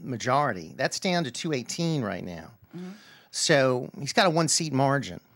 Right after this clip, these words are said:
Speaker 1: So unless he has every Republican together, they're not gonna be able to even pass this.
Speaker 2: I'm gonna tell you, if they don't vote for it,
Speaker 1: Yeah.
Speaker 2: the American public is gonna go ap-, because this is absolutely in, you know.
Speaker 1: Well, you know, we see it.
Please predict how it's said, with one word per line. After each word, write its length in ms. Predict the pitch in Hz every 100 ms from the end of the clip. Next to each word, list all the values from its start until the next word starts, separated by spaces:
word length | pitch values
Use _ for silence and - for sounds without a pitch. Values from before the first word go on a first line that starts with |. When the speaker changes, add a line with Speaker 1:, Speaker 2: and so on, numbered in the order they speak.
| -
Speaker 1:
So 320 | - 135 127
unless 360 | 127 143 180 -
he 140 | 190
has 200 | 160 120
every 260 | 147 156 175
Republican 680 | 147 - 160 156 151 156
together, 440 | 127 123 180 175 139
they're 260 | - 143
not 140 | 160 160
gonna 80 | 139
be 80 | 135
able 160 | 135
to 120 | - 147
even 260 | 127 123
pass 340 | 113 123 104 -
this. 580 | 104 131 - - -
Speaker 2:
I'm 80 | 180
gonna 120 | 165
tell 160 | 160 143
you, 120 | 131 -
if 140 | 165
they 160 | 147 151
don't 220 | 151 160
vote 200 | 139 131
for 200 | 135 123
it, 80 | 123 _ -
Speaker 1:
Yeah. 240 | 113 101 92
Speaker 2:
the 120 | 147
American 380 | 147 143 165 143
public 340 | 151 135 123
is 80 | 139
gonna 180 | 139 131
go 140 | 131 -
ap-, 220 | 131 -
because 200 | 175 185
this 180 | 240 214
is 120 | - -
absolutely 920 | 196 202 - 202 190 202 170 160 -
in, 160 | 196 165 - -
you 160 | 170 202
know. 80 | 147
Speaker 1:
Well, 260 | 135 131 123 - - -
you 120 | 127 135
know, 180 | 110
we 220 | 104 143 185
see 300 | - 160 139
it. 420 | 147 - -